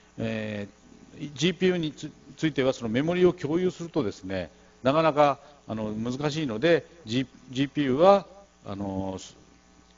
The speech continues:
それ用の、あの、メモリをまた別-、別途ジーピーユーには持っているという形になっているのが一般的です。まあ、ただ次の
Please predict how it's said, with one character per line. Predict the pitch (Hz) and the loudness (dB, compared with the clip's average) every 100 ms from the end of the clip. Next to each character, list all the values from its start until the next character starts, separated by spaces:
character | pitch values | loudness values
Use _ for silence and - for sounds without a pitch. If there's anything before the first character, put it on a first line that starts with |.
| _ _ - | _ _ -8
そ | - | 0
れ | 131 | 2
用 | 131 123 | 2 0
の、 | 139 170 160 | -2 -2 -2
あ | 101 | -4
の、 | 101 95 92 92 92 90 92 | -6 -6 -8 -10 -12 -12 -10
メ | 101 | -6
モ | 120 | -4
リ | 104 127 | -2 -2
を | |
ま | 170 123 | 0 0
た | 95 | -2
別-、 | 104 - | -8 -6
別 | 131 - | -6 2
途 | 147 | 2
ジ | 104 110 | 2 -4
ー | |
ピ | 101 | -2
ー | 113 | -4
ユ | |
ー | |
に | 131 | -2
は | 208 | -2
持 | 110 | -2
っ | |
て | 98 90 | -6 -10
い | |
る | |
と | - 80 - _ _ _ _ _ | -10 -12 -12 _ _ _ _ _
い | 117 | -8
う | 113 | -8
形 | 104 117 117 | -6 -4 -2
に | 131 | -2
な | 113 | -4
っ | |
て | - 110 | -2 0
い | |
る | 104 104 | 0 -2
の | 104 | -2
が | 143 | 0
一 | 135 | 0
般 | 101 | -2
的 | 82 82 | -8 -12
で | 78 | -14
す。 | - - _ _ _ | -18 -20 _ _ _
ま | 156 165 | -2 -2
あ、 | |
た | - 190 | 0 -4
だ | 156 | -4
次 | - 165 | -6 -8
の | 226 | -4